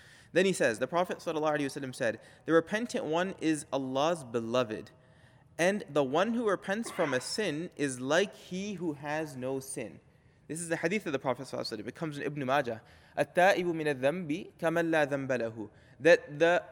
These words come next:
the one who repents from a sin, it's as if, كَمَنْ لَا ذَنْبَ لَهُ, it's like there's no sin upon them. They never even performed that sin to begin with. And we know this from many hadith that support this, that when a person repents from a mistake that they've made,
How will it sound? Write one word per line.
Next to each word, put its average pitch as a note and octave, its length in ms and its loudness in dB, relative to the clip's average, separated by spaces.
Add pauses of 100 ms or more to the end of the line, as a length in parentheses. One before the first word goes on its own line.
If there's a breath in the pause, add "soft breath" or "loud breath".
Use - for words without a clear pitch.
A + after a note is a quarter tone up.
(420)
the C#3+ 260 0
one F3+ 300 0
who G3+ 160 -2
repents G#3 580 -4
from D3+ 240 -4
a D3 60 -4
sin, C3 480 -10 (140)
it's - 160 -12
as E3 320 0
if, A3 140 0 (220)
كَمَنْ F3+ 260 -2
لَا F#3+ 160 2
ذَنْبَ E3 280 0
لَهُ, D#3+ 200 0
it's - 140 -6
like F#3 160 0 (180)
there's D3 300 0
no E3 160 0
sin D3+ 280 -6
upon B2 380 -4
them. F2+ 180 -8 (360 soft breath)
They D3+ 80 0
never F#3 160 4
even F#3+ 220 0
performed E3+ 440 -2
that - 160 0
sin C#3+ 200 -8
to - 80 -14
begin A#2+ 340 -6
with. - 180 -14
And C#3+ 120 -6
we D3+ 100 0
know F#3 140 0
this F#3 140 0
from B2 220 -8
many F3 220 -2
hadith D#3 380 -2
that - 120 -6
support E3 440 -8
this, - 240 -12 (380 loud breath)
that D3+ 120 6
when D#3 140 2
a C#3+ 60 2
person F#3 640 -2
repents F#3 480 -4
from E3 120 -8
a C3+ 60 -4
mistake D#3+ 460 -4
that - 120 -8
they've B2+ 220 -4
made, D#3 460 -2